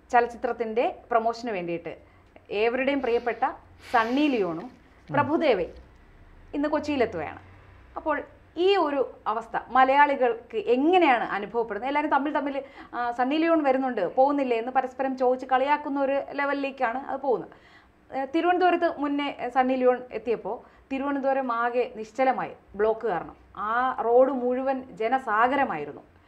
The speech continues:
Speaker 1: ആ, പൊതുവെ സണ്ണി ലിയോൺ, ആ, ഒരു പോൺ സ്റ്റാർ എന്ന നിലയിലായിരുന്നു എല്ലാവർക്കും പരിചയം. ഇപ്പോൾ സിനിമാ നടിയാണ്, എന്നാലും പോൺ സ്റ്റാർ എന്ന നിലയിൽ. പൊതുവെ പരസ്യമായി അവരെ കുറ്റം പറയുകയും അവരെ കാണാൻ ഇത്രത്തോളം ആക്രാന്തം കാണിക്കുകയും ചെയ്യുന്നവരാണ് നമ്മൾ മലയാളികൾ.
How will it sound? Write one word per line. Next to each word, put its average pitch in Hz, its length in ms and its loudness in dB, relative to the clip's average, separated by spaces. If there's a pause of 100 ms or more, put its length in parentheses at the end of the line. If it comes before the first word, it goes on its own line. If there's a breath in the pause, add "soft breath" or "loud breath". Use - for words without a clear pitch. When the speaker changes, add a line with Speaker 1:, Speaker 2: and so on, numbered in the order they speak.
(760 soft breath)
Speaker 1:
ആ, 240 280 2
പൊതുവെ 381 600 4 (200)
സണ്ണി 294 340 4
ലിയോൺ, 302 420 2 (280)
ആ, 254 340 0
ഒരു 269 380 0
പോൺ 294 160 2
സ്റ്റാർ 294 260 2
എന്ന 262 140 2
നിലയിലായിരുന്നു 240 720 2
എല്ലാവർക്കും 220 380 -4
പരിചയം. 180 340 -6 (140)
ഇപ്പോൾ 240 240 0
സിനിമാ 254 300 -2
നടിയാണ്, 214 440 0 (180)
എന്നാലും 190 300 -10 (120)
പോൺ 247 160 0
സ്റ്റാർ 247 180 0
എന്ന 220 120 -2
നിലയിൽ. 175 280 -4 (420 soft breath)
പൊതുവെ 359 400 6
പരസ്യമായി 302 580 2
അവരെ 247 400 2 (160)
കുറ്റം 311 300 2
പറയുകയും 180 680 0 (340)
അവരെ 254 260 0
കാണാൻ 277 340 2
ഇത്രത്തോളം 269 680 0 (120)
ആക്രാന്തം 285 500 2
കാണിക്കുകയും 240 380 -2
ചെയ്യുന്നവരാണ് 214 580 -2
നമ്മൾ 196 200 -8
മലയാളികൾ. 165 400 -8